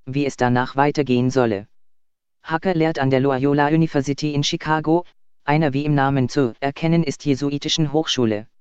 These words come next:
Mars Sedanowski vom Center for Genetics and Society in Berkeley bedauerte die Dominanz von Wissenschaftlern an der Konferenz.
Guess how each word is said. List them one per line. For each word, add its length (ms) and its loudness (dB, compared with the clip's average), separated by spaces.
Mars 340 -2
Sedanowski 640 0
vom 200 0
Center 360 0
for 180 0
Genetics 560 -2
and 180 0
Society 680 -2
in 160 2
Berkeley 520 -2
bedauerte 460 0
die 120 -2
Dominanz 680 0
von 220 0
Wissenschaftlern 640 -2
an 120 0
der 100 2
Konferenz. 720 -2